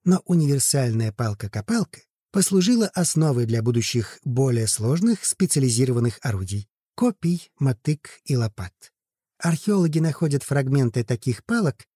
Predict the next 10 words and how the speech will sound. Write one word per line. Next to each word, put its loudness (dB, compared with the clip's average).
на 2
стоянках 0
возрастом 0
до 0
полутора 0
миллионов 0
лет. -16
Скребки 0
и 4
рубила. -2